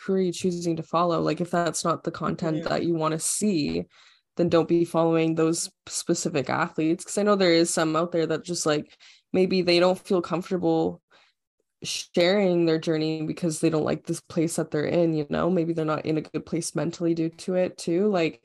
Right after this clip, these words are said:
Speaker 1: you never really know what's going on behind the scenes either, right?
Speaker 2: Yeah, it's
Speaker 1: It's like, the
Speaker 2: hard.
Speaker 1: pros are, like, they're just like us, except they have pro status, right?
Speaker 2: Yeah.
Speaker 1: So I think sometimes we forget that too.
Speaker 2: Yeah,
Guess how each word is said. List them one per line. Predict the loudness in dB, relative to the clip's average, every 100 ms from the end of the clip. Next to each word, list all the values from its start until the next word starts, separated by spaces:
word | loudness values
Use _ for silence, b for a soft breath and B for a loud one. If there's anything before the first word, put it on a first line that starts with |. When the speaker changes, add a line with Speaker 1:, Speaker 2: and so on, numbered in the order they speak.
| b b b _ _ 0
Speaker 1:
you |
never | 4 4
really | 6 6 6
know | 4 4
what's | 0 0
going | 0 2
on | 2
behind | 0 -2 -4 -4
the |
scenes | -4 -2 -2 -2
either, | -2 0 2
right? | 2 2 2 2 0 -6
Speaker 2:
Yeah, | 0 2 4 2
it's | 0 -4
Speaker 1:
It's |
like, | 0 2 4
the | 2
Speaker 2:
hard. |
Speaker 1:
pros | 4 6 6
are, | 4
like, | 4 4 0 -6 -20 _ _ -20 -20 _ _ -2
they're | -2
just | 2 2 4 4
like | 4
us, | 6 4 4 0
except | -4 -6 -2
they | -2
have | -2 -2
pro | -2
status, | -2 2 2 2 -2 -6 -6 -2
right? | 2 4 4
Speaker 2:
Yeah. | 2
Speaker 1:
So | 4 2 0 -4 -4
I |
think | -2 0 0
sometimes | 0 2 2 2
we | 0
forget | -4 -4 -2 -2 -2
that | -6 -6
too. | -6 -2 -2 -2 -4 -8
Speaker 2:
Yeah, | -6 4 6 8 8 4